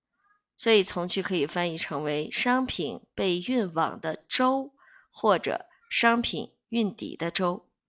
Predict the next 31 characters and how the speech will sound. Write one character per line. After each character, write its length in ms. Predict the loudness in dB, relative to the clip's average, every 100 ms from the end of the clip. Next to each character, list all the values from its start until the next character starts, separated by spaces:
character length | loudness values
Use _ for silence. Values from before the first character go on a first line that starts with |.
| _ _ _ _ _ _ _ 0
把 160 | 2
这 160 | 2 0
个 100 | 0
州 260 | 2 2 0
就 140 | -2
补 160 | -4 -6
充 240 | -4 -4
上 260 | 0 0 -2
了， 220 | -6 _ _ _ _ _ _ _ _ -4
补 140 | -2
充 220 | 0 -2
的 120 | 0 2
是 360 | 2 2 -6 -6
宾 200 | -4 -2
语， 320 | -4 -6 _
shipped 420 | -2 0 0 0 -4 2
to 440 | 4 4 2 0
的 240 | -2 -6 -8
宾 240 | -6 -4
语。 380 | -4 -4 -6 -8 _ _ _ _ _ _ _ _ _ _ _ _ _ _ _ _ _
因 200 | -2 -2
此， 300 | 0 0 0
全 260 | 0 -2 -2
句 160 | -2
整 220 | -2 -2 -4
合 200 | -6 -2
之 120 | -2
后 300 | 2 0 0
翻 260 | -2 0 0
译 120 | -4
为： 480 | -4 -2 -4 -6